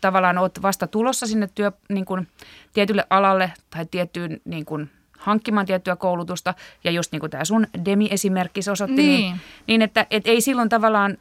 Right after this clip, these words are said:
Speaker 1: ehkä uskalleta ottaa riskejä, eikä nyt ehkä ole niinku silleen,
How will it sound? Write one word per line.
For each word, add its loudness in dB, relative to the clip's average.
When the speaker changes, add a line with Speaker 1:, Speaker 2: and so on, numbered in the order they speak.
Speaker 1:
ehkä 0
uskalleta 0
ottaa 0
riskejä, -2
eikä 0
nyt -4
ehkä -2
ole 2
niinku -2
silleen, -2